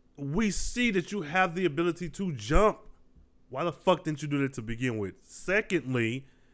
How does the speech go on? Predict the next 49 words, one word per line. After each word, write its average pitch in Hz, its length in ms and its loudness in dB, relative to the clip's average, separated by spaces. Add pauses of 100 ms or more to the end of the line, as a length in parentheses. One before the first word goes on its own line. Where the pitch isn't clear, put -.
(560)
this 196 380 2 (140)
energy 202 440 4
that 170 220 2
you 180 120 0
have 156 280 4
now 180 440 2
when 147 260 -2
you're 175 180 0
in 156 220 2
the 120 100 2
den 135 520 4
of 139 160 -6
the 120 100 0
lion's 139 540 0
den 165 540 -2 (540)
with 143 160 0
all 170 280 8
these 175 260 2
niggas, 190 420 -2
and 165 120 0
it 170 100 4
could 156 100 0
be 147 100 -2
more 156 220 0
in 156 60 0
the 147 80 -2
back, 170 360 0 (300)
you 160 320 -2
pumped 175 360 6
and 143 80 -2
you 160 80 -2
doing 147 180 0
this 147 120 -2
shit, 170 220 -2
but 156 100 0
when 156 140 -2
you 180 180 -4
know, 160 600 2 (140)
you 165 120 -8
might 180 180 2
not 151 120 0
know 143 100 0
how 135 160 -2
many 123 280 -2
after 143 320 -4
you, 120 120 -4
but 123 300 -8
you 180 120 -6
know 143 460 2